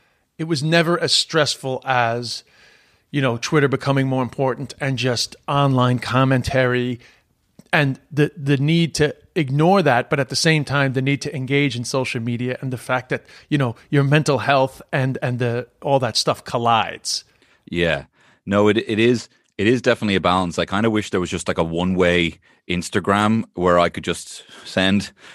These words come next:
Speaker 2: and not, you know, and not kind of see, you know?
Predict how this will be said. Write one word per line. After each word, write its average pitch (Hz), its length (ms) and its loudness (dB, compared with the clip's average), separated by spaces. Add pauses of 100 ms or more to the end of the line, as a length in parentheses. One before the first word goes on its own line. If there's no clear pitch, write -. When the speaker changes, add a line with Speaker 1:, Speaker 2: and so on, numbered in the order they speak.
Speaker 2:
and 90 180 -4
not, 92 280 0
you 95 140 -4
know, 82 320 0
and 90 100 -4
not 90 260 0
kind 87 180 -2
of - 80 -8
see, 101 440 0 (220)
you 87 160 -2
know? 98 280 2